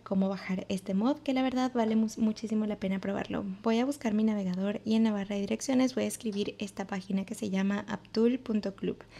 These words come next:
Es la página oficial de los desarrolladores de este mod y acá todos son compatibles con Android, con I O S y son gratuitos. Cuando estés acá en Aptul verás que hay muchas versiones de juegos, muchos mods.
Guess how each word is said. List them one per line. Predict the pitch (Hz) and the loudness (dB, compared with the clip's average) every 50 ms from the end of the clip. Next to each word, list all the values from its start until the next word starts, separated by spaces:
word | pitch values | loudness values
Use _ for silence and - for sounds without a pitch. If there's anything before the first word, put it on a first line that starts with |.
| - - - - - - - - - | -20 -18 -18 -20 -20 -20 -8 0 2
Es | 269 269 - | 2 2 2
la | 339 320 | 0 0
página | 320 285 262 - - 247 240 | 0 0 0 4 4 4 4
oficial | 240 - 277 - - 240 233 233 | 4 2 -2 0 2 2 2 2
de | 226 233 | 2 0
los | 220 208 | 0 -2
desarrolladores | 196 214 196 - 196 190 190 185 190 185 185 196 208 214 | -2 -4 -2 -2 -2 0 0 2 2 2 2 2 0 0
de | - 247 240 | 2 2 2
este | 233 233 - - 254 | 2 0 0 0 2
mod | 214 208 208 208 - - | 2 4 2 0 -2 -4
y | - 196 185 | -2 0 0
acá | 185 180 - 208 | 0 0 -2 -4
todos | 202 - - 233 240 240 | -2 0 2 4 4 4
son | 240 - 262 | 4 4 2
compatibles | 254 285 277 277 302 302 302 247 208 202 220 220 | 4 4 2 2 2 0 0 0 -2 0 -2 -4
con | - - 208 196 190 | -4 -2 0 2 4
Android, | 190 190 190 214 262 311 302 | 4 4 4 4 4 2 2
con | - - 220 202 196 196 | -2 -4 -2 0 0 0
I | 190 190 | 0 0
O | 196 | 0
S | 196 208 226 - - | 0 0 0 0 -2
y | - 226 | -4 -4
son | - - 202 196 | -2 -2 0 0
gratuitos. | 196 202 202 196 - 190 190 185 - - - - - - - - - - - - - - - - | 0 0 0 0 -2 -4 -4 -4 -6 -10 -10 -12 -12 -16 -20 -20 -20 -20 -20 -20 -20 -20 -18 -2
Cuando | - 240 233 233 | 4 6 6 6
estés | 233 - - 277 277 - | 6 4 0 -2 -2 -2
acá | 320 311 302 285 285 - | -2 0 0 0 0 2
en | - 247 247 254 | 2 2 4 2
Aptul | 254 - - - 247 247 233 | 2 0 0 0 2 2 2
verás | 226 226 208 214 214 - - | 2 0 0 -2 -4 -4 -4
que | - 214 | -2 0
hay | |
muchas | 202 202 202 196 - 214 208 | 0 0 0 -2 -4 -4 -4
versiones | 208 208 190 - 202 190 190 190 - | -4 -6 -6 -4 -2 -2 -2 -2 -4
de | - 202 | -6 -4
juegos, | - 254 247 233 214 220 220 220 - - | 0 0 2 2 2 0 -2 -2 -2 0
muchos | 190 190 190 190 185 - 196 180 | 0 2 0 0 -2 -4 -6 -4
mods. | 180 196 214 233 262 - | -2 0 0 0 -2 -2